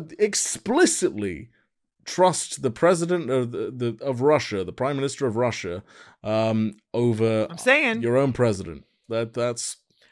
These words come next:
Speaker 1: and most of them are American. <laughs>
Speaker 2: Listen.
Speaker 1: Mm.
Speaker 2: Yeah.
Speaker 1: Mm.
Speaker 2: Listen.
Speaker 1: Mm.
Speaker 2: You start seeing, like, "Oh, Annie bought a cr-," like, <sighs> our aunt bought a Cricket, and now our uncle's,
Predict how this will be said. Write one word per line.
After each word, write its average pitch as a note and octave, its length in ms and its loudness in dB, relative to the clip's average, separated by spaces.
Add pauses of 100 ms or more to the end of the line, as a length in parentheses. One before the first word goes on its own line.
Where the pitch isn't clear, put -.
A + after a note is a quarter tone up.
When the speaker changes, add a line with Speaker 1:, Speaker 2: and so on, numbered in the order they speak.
(160)
Speaker 1:
and A#2+ 160 -2
most F3+ 180 4
of - 40 -16
them B3 120 0
are G#3+ 100 4
American. B3 420 -2 (640)
<laughs> - 640 -16
Speaker 2:
Listen. A3 340 -4 (400)
Speaker 1:
Mm. A#3 240 0
Speaker 2:
Yeah. A#3+ 320 10 (240)
Speaker 1:
Mm. D4 160 2
Speaker 2:
Listen. - 420 8 (140)
Speaker 1:
Mm. A3 300 0 (320)
Speaker 2:
You G3 100 -8
start D#4+ 360 4
seeing, F#3+ 800 -2 (220)
like, F3+ 280 0
"Oh, A3+ 360 4 (920)
Annie F3+ 280 0
bought G3+ 260 2
a - 20 -6
cr-," - 180 -14
like, F3 260 -4 (340)
<sighs> - 840 -16
our E3+ 180 -4
aunt F3 240 -2
bought G3 180 0
a G#3 40 0
Cricket, G3+ 440 -4 (540)
and E3 160 -6
now D#3+ 160 -4
our E3+ 220 -2
uncle's, F3+ 600 -4